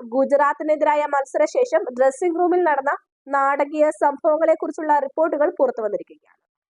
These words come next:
ഹാർദിക് പാണ്ഡ്യ ഡ്രസ്സിംഗ് റൂമിൽ പൊട്ടിക്കരഞ്ഞുവെന്നാണ് വിവരം. വിക്കറ്റ് നഷ്ടമായപ്പോൾ തന്നെ ഹാർദിക്കിന്റെ കണ്ണു നിറഞ്ഞിരുന്നു. ഡ്രസ്സിംഗ് റൂമിലെ ചർച്ചയ്ക്കിടെ നിരാശ സഹിക്കാനാകാതെ ഹാർദിക് കരഞ്ഞതായാണ് റിപ്പോർട്ടുകളുള്ളത്. ഹാർദിക്കിന് പൂർണ്ണ പിന്തുണ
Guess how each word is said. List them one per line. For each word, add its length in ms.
ഹാർദിക് 420
പാണ്ഡ്യ 320
ഡ്രസ്സിംഗ് 420
റൂമിൽ 300
പൊട്ടിക്കരഞ്ഞുവെന്നാണ് 920
വിവരം. 340
വിക്കറ്റ് 400
നഷ്ടമായപ്പോൾ 640
തന്നെ 280
ഹാർദിക്കിന്റെ 640
കണ്ണു 380
നിറഞ്ഞിരുന്നു. 500
ഡ്രസ്സിംഗ് 420
റൂമിലെ 260
ചർച്ചയ്ക്കിടെ 760
നിരാശ 440
സഹിക്കാനാകാതെ 920
ഹാർദിക് 520
കരഞ്ഞതായാണ് 680
റിപ്പോർട്ടുകളുള്ളത്. 640
ഹാർദിക്കിന് 460
പൂർണ്ണ 240
പിന്തുണ 400